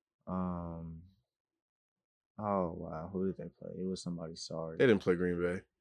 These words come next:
Speaker 1: Nah, they played them last week. Uh, fuck. It was somebody sorry, too.
Speaker 2: Broncos?
Speaker 1: Yep.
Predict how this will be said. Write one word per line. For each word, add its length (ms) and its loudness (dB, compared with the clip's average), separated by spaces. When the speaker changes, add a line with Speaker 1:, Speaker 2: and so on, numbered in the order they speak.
Speaker 1:
Nah, 460 0
they 160 0
played 300 -2
them 160 -6
last 320 -10
week. 160 -8
Uh, 760 -2
fuck. 720 2
It 100 0
was 200 0
somebody 420 -2
sorry, 680 0
too. 460 -2
Speaker 2:
Broncos? 640 4
Speaker 1:
Yep. 400 4